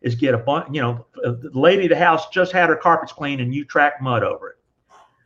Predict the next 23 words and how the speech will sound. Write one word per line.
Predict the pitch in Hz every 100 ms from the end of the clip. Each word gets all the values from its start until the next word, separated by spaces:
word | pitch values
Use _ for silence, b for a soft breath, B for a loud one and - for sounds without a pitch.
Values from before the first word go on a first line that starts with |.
| b
So | - 175
just | 165 294 -
carry | 269 254 262
around | 240 170 180
these | 175 170
plastic | - 175 190 247 151
booties | 175 175 151 170
for | -
your | 170 196
shoes, | - 143 139 180 -
and | 147
every | 135 170
time | 180 196
you | 202
go | 190 202
in |
your | 208
house, | 208 202 202 - b _
put | 220
a | 220
plastic | 208 190 -
bootie | 170 170
on." | 117